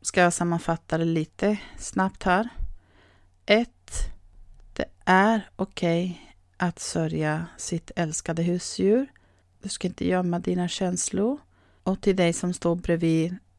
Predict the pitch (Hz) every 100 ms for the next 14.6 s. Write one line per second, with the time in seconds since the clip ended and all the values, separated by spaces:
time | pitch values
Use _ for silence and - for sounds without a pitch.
0 | _ _ - - 196 170 - - 165 151
1 | 156 156 156 - - - - - _ _
2 | - 185 180 165 165 156 151 - 175 208
3 | - - - - _ _ - 190 185 -
4 | 170 165 175 165 - 165 165 - - 156
5 | 160 - - - - - - 180 170 165
6 | 165 180 156 151 147 143 160 170 214 269
7 | _ _ _ _ _ _ 190 175 - 170
8 | 160 170 - 165 156 - - 185 170 175
9 | - - - 185 165 170 - - 202 -
10 | - - - _ _ _ _ 190 180 185
11 | - - 180 190 - - 165 - - 165
12 | 160 156 156 _ _ _ _ - _ _
13 | _ _ _ _ _ _ _ _ 190 185
14 | 180 180 165 - 156 151